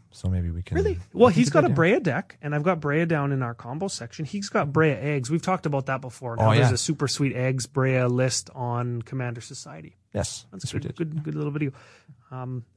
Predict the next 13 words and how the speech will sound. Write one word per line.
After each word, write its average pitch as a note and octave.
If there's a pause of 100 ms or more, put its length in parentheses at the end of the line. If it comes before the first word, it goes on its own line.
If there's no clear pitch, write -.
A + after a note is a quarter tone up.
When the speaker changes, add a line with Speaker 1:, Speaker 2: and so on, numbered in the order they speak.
Speaker 2:
Animar D#3
plays C#3
a B2
tempo D#3
advantage A#2+
deck A#2
style G#2+
because A2+
Animar B2+
is A#2
gonna A#2+
give A#2
you A#2+